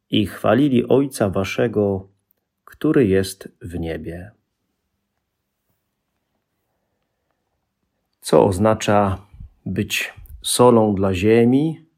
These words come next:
i światłem dla świata? Sól nadaje smak, konserwuje. Powoduje, że coś jest takie, jak powinno. Światło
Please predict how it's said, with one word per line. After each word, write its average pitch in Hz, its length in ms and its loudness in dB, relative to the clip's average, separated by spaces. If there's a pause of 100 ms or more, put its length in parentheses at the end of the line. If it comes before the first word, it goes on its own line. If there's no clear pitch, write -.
(460)
i 123 80 -2
światłem 110 460 0
dla 101 140 0
świata? - 500 -8 (1300)
Sól 160 380 0
nadaje 117 400 2
smak, 95 500 -6 (340)
konserwuje. 107 840 -2 (880)
Powoduje, 117 560 2
że 113 160 2
coś 123 360 -4
jest - 340 -4 (360)
takie, 135 680 0 (120)
jak 104 240 -6
powinno. 131 600 0 (1040)
Światło 110 960 0